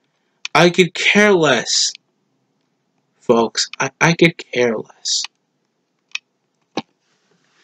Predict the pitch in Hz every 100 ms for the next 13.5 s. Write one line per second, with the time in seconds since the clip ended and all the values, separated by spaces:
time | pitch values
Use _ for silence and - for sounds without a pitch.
0 | _ - 151 180 - 202 226 202 202 190
1 | 185 151 147 160 - - 147 143 135 -
2 | _ _ _ - 143 143 - - 151 139
3 | 135 135 - _ _ _ _ _ - 135
4 | 135 - 143 135 127 - 139 135 127 131
5 | 123 120 123 120 120 - _ _ _ _
6 | _ _ _ _ _ _ _ - 143 135
7 | 127 - - _ _ _ _ _ _ _
8 | _ _ _ _ _ - 147 170 147 -
9 | 165 165 - 160 156 151 147 - _ -
10 | 120 143 156 156 147 147 139 - - -
11 | - 160 170 143 139 139 139 131 131 -
12 | 127 127 123 127 110 107 - 117 120 117
13 | 113 113 113 113 -